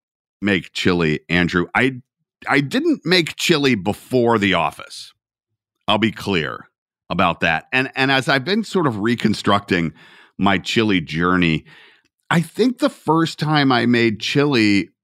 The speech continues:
was, like, for the gram, for the Instagram. I think I thought, "Oh, I'll make some chili. That'll be fun. And, oh, and I'll post a photo. That would be fun."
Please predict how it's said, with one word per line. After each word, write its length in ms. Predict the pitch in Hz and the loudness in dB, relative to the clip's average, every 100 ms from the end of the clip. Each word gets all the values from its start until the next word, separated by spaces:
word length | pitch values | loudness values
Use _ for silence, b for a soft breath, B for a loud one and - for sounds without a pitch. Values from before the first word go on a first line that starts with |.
| _ _ | _ _
was, 480 | 90 95 98 101 - - _ | -10 -4 -2 -2 -6 -16 _
like, 240 | 104 98 | -2 -2
for 320 | _ - - 113 | _ -10 -2 0
the 120 | 107 | 0
gram, 720 | 78 87 113 190 - 50 - - _ _ | 0 2 2 2 -2 -8 -14 -20 _ _
for 180 | - 120 | -8 -4
the 200 | 117 113 | -2 0
Instagram. 500 | 190 - - 95 - | -2 -4 -2 -2 0
I 100 | - | -2
think 240 | 110 143 127 | -2 -2 0
I 100 | 120 | 0
thought, 480 | - 117 107 107 - b b b b - | 2 2 4 2 -4 b b b b -4
"Oh, 100 | 151 | -2
I'll 200 | 113 175 | 0 2
make 180 | 185 160 | 2 0
some 180 | 117 | -4
chili. 400 | 95 - 98 101 | -4 -2 0 2
That'll 300 | 95 110 135 | 2 2 2
be 180 | 123 107 | 2 0
fun. 480 | 92 - 92 92 90 | -2 -4 0 0 0
And, 160 | 87 107 | -2 0
oh, 220 | 135 135 | 2 4
and 100 | 120 | 4
I'll 100 | 107 | 0
post 380 | - 101 95 - | 0 -2 -2 -4
a 60 | |
photo. 560 | - 67 60 52 52 - _ | -10 -10 -10 -10 -12 -16 _
That 180 | 117 110 | 0 0
would 140 | 98 76 | 0 -6
be 120 | 65 | -10
fun." 380 | - 50 - | -14 -18 -18